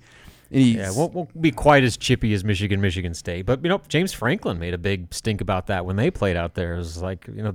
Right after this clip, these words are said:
Speaker 2: how you're setting yourself up for disaster when you have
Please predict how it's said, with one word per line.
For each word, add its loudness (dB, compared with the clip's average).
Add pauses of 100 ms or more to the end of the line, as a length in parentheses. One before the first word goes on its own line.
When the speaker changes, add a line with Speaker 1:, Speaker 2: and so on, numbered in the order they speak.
(100)
Speaker 2:
how 0 (520)
you're -2
setting 2
yourself 2
up 6
for 0
disaster -2
when -2
you 2
have 2